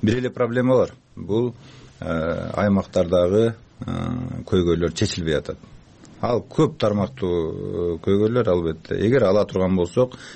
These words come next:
регион дегенде эле биз айылды элестетебиз. Бүгүнкү күндө айылды, э, караган, э, өкмөт жок.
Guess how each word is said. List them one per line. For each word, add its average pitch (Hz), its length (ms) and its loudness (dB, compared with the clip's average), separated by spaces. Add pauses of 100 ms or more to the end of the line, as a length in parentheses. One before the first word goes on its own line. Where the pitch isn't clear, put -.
(120)
регион 123 560 4
дегенде 110 340 2
эле 113 140 0
биз 92 180 -4
айылды 90 400 2
элестетебиз. 92 640 -2
Бүгүнкү 92 420 -2
күндө 87 380 2 (340)
айылды, 101 800 2 (240)
э, 82 400 0
караган, 101 540 0 (200)
э, 87 240 -4
өкмөт 95 300 -2
жок. - 160 -6